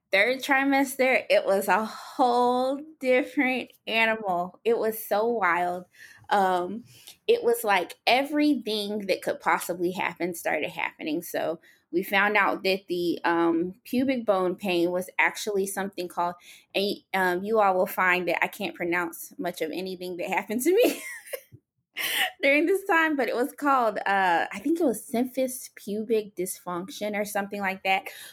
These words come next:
which is an issue where the relaxin in your body, which, um, kind of moves your joints for pregnancy and gets your body prepared for, um, giving birth, um, you have a little bit too much of that in your body.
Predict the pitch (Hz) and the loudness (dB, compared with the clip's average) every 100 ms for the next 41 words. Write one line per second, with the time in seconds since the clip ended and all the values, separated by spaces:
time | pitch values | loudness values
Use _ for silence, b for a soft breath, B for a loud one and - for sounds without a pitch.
0 | B 208 214 202 - - - 214 214 202 | B 0 4 4 2 -6 0 2 4 2
1 | 208 - 196 196 302 330 - 254 247 240 | 0 -2 -4 0 0 0 -2 -2 0 -2
2 | - b b - 208 208 196 185 170 180 | -6 b b -2 2 2 2 2 4 2
3 | 202 - 240 220 208 196 175 156 147 170 | 2 -2 -4 -4 -4 -2 -2 0 2 2
4 | 208 247 269 247 185 175 - - 160 160 | 2 0 -2 -2 -2 -2 -2 0 2 2
5 | 180 - 180 160 170 175 180 180 175 170 | 0 0 2 2 2 2 0 0 -2 -2
6 | 185 175 185 - - - - - 165 165 | -4 -2 -4 -8 -10 -10 -12 -2 -2 2
7 | 220 226 247 - 190 180 190 - 175 160 | 0 0 -4 -2 0 2 0 0 2 2
8 | 165 - 175 156 156 170 - 160 151 151 | 2 0 -6 -4 -2 -4 -2 0 2 2
9 | - 170 160 165 165 - 170 175 160 143 | 0 -2 0 0 -2 0 0 0 0 0
10 | 190 202 B B B - 190 190 214 220 | 0 -6 B B B -2 0 2 0 0
11 | 196 196 202 196 - - - 269 269 277 | 2 2 0 0 -2 -2 0 2 0 -2
12 | 269 269 269 269 262 262 262 269 277 | 0 0 0 -2 -2 0 0 -2 -6